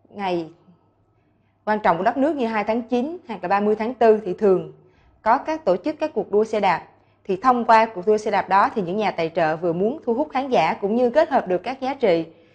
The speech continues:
của tổ chức sự kiện với nhà tài trợ và họ cũng quảng bá được thương hiệu của mình thông qua việc tài trợ cho các giải đua xe đạp như thế.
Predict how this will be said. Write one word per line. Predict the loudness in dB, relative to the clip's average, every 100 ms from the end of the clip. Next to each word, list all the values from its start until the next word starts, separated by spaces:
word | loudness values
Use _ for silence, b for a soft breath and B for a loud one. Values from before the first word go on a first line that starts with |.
| b
của | -8
tổ | -4 -2
chức | -4
sự | -4 -4
kiện | 0 2 0 -2 -14 _ _ _ _
với | 2 2 2 -6 -18 _
nhà | -10
tài | -4 -4
trợ | 0 -2 -2
và | -6 -8
họ | -8
cũng | -10 -4
quảng | -4 -2
bá | -2 0
được | -2 -4 -10 _ _ _ _ _ _ _ _ _ -6
thương | -2
hiệu | -2 -2
của |
mình | -2 -2 -4
thông | -10 -2
qua | 0 0 -6 -12
việc | -12 -6
tài | -6
trợ | -4 -6
cho | -6 -8 -10 _ _
các | -10 -10 _ _ -8
giải | -4
đua | -2
xe | -2
đạp | -4 -4
như | -6
thế. | -6 -4